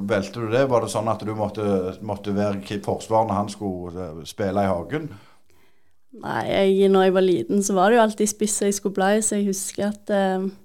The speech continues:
Speaker 2: jeg hadde en trener, Even Sjåland, som var trener på Bryne, og når han satt meg bak på kampene, da var jeg jo fly forbanna.
Speaker 1: <laughs>
Speaker 2: Jeg var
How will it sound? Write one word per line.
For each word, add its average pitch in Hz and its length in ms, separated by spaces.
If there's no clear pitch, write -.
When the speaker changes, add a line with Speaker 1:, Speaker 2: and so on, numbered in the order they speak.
Speaker 2:
jeg 214 120
hadde 208 400
en 208 120
trener, 196 520
Even 185 240
Sjåland, 208 680
som 190 600
var 190 320
trener 185 320
på 190 160
Bryne, 190 320
og 202 120
når 196 120
han 196 240
satt - 880
meg 190 240
bak 208 520
på 202 120
kampene, 185 520
da 185 160
var 175 160
jeg 202 140
jo 208 60
fly 196 280
forbanna. 196 420
Speaker 1:
<laughs> - 440
Speaker 2:
Jeg 190 120
var 190 520